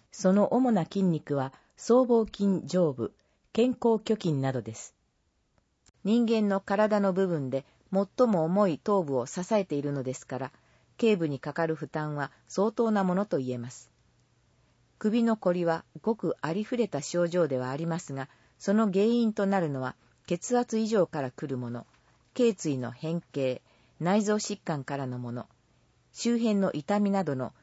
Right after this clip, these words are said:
知覚異常に起因するもの、ムチ打ち症などの外傷によるものなど、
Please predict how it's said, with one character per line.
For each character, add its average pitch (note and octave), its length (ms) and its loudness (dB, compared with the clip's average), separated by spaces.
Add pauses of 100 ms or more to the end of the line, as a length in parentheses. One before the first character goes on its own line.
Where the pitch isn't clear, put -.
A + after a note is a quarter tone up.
(120)
知 - 140 -14
覚 A3+ 280 -2
異 A#3 80 0
常 G#3 200 2
に B2+ 160 -6
起 - 160 -6
因 G#3 180 4
す F3+ 180 -4
る D#3+ 120 -2
も C3 140 -6
の、 B2+ 100 -10 (480)
ム F3+ 140 0
チ B3 160 -2
打 A#3+ 100 -2
ち A3 140 -10
症 D#3+ 220 2
な C#3 140 -4
ど B2+ 100 -6
の B2 220 -6
外 E3+ 220 0
傷 G#3 240 0
に F3 100 2
よ D#3 120 0
る D#3 100 -2
も C#3+ 120 -4
の C3 140 -6
な A#2+ 120 -6
ど、 - 140 -10